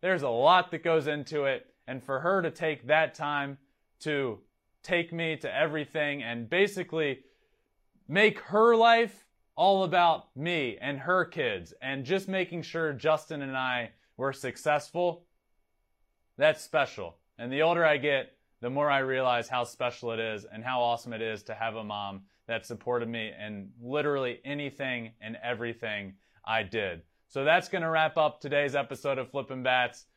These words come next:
with that simple message. Mom, I love you. And thank you for everything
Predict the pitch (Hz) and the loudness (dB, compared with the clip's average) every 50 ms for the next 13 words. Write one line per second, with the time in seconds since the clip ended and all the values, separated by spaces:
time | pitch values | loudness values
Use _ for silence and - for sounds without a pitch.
0 | _ _ - 135 135 131 - _ _ _ _ _ - 135 151 170 165 - - 190 | _ _ -4 -4 -4 -4 -6 _ _ _ _ _ 2 4 4 4 2 0 -2 -2
1 | 185 165 185 180 185 190 180 170 - - 95 90 - - 117 127 143 160 175 175 | -2 0 0 2 4 4 4 2 0 -4 -10 -10 -12 -6 -2 2 2 4 2 2
2 | 170 165 - _ _ _ _ _ _ _ _ _ _ _ - 117 135 139 143 139 | 0 -4 -10 _ _ _ _ _ _ _ _ _ _ _ -4 -2 2 4 4 4
3 | 131 - 95 85 71 67 _ _ _ _ _ _ _ _ _ - 110 120 113 139 | 2 2 -4 -12 -16 -18 _ _ _ _ _ _ _ _ _ -12 -12 -8 -6 -4
4 | 139 147 143 - 135 117 - 135 127 123 120 123 123 120 - 120 113 110 104 | -4 -4 -6 -8 -10 -8 -6 -4 -4 -2 -2 -4 -6 -6 -6 -6 -6 -6 -8